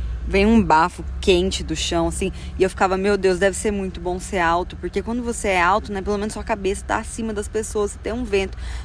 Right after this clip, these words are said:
Agora, pra mim, era só um bafo muito quente, muito quente.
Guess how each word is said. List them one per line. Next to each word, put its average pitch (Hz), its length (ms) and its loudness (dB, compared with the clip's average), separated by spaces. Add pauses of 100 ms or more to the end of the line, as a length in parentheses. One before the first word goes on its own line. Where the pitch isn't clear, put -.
(100)
Agora, 202 260 4
pra 240 220 4
mim, 240 420 2 (240)
era 208 220 4
só 233 180 4
um 254 140 4
bafo 202 340 4
muito 214 460 4
quente, 156 460 -2
muito 226 500 2
quente. - 460 -4